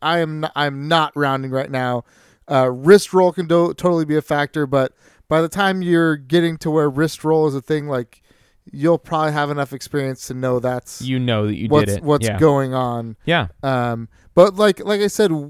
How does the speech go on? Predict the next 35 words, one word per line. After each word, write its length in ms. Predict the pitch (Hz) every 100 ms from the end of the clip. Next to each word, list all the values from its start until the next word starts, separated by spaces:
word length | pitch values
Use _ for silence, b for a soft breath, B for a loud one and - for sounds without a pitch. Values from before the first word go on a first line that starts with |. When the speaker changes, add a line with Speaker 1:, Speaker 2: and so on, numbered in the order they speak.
| -
Speaker 1:
Robin 380 | 147 180 214 220
and 140 | 208
I 560 | 170 170 170 170 165 156 _ - _ _ _ _ _ _ _ _
see 420 | - - - 208
it 100 | 175
with 180 | 160 160
each 200 | 151 -
other 220 | 151 135
when 160 | 131 127
we 100 | 127
get 140 | 135
out 180 | 127 127
and 80 | 127
do 120 | 131
field 280 | - 135 123
work, 220 | 123 120
when 220 | 131 127
Speaker 2:
Yeah. 80 | 113
Speaker 1:
something 160 | 113 147
like 140 | 143
that 140 | 139 135
is 100 | 127
happening. 420 | 135 131 127 120 b b b b
And 160 | - 156
like 160 | 175 185
I 80 |
said, 320 | 175 196 180 139 b b
you 180 | 139 160
don't 340 | 151 175 202 208
necessarily 760 | 220 - 190 - 190 180 165
see 420 | 147 - - 202 190
it 180 | 139 - _ _ _ _ _ _ -
in, 560 | 151 147 156 147 147 156 -
in 480 | 147 143 143 139 -
the 180 | 135 143